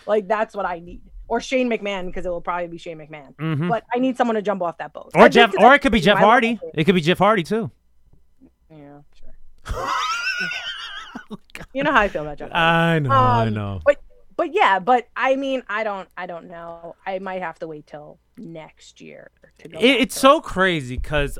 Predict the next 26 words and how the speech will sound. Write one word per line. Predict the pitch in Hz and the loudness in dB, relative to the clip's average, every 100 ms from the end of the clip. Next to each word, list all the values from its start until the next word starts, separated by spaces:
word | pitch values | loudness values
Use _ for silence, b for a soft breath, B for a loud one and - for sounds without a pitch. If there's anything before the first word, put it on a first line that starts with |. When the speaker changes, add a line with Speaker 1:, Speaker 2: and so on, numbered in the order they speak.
| - | -12
Speaker 2:
last | 135 165 247 262 - 160 | -2 2 4 2 -2 -2
year | 143 131 - | 0 -2 0
I | 135 | 2
remember | 170 180 170 170 151 143 135 127 _ | 2 2 0 0 0 0 0 -4 _
watching | 123 139 175 190 214 | -6 4 4 4 -2
the | 190 | -2
Royal | 170 160 147 | 0 2 2
Rumble | 127 123 117 113 117 - 127 | 0 -2 -2 -4 -6 -8 -6
and | 135 | -6
the | 131 | -4
second | - 185 170 - | -2 -2 -2 -2
Edge | 147 156 | -2 -2
came | - 156 175 | -6 -4 -4
back | 131 123 117 120 110 | -2 -2 -2 -6 -10
and | 123 | -10
I | |
saw, | - 143 151 - | -6 -4 -4 -2
I'm | 156 | -2
like, | 135 - _ _ _ - | -2 -6 _ _ _ 4
"I | 180 | 6
gotta | 262 190 | 6 4
go | 147 | 2
to | |
Mania." | 147 180 180 98 101 | 2 2 2 -4 -8
<laughs> | - | 0
Like, | 233 269 220 | 6 6 4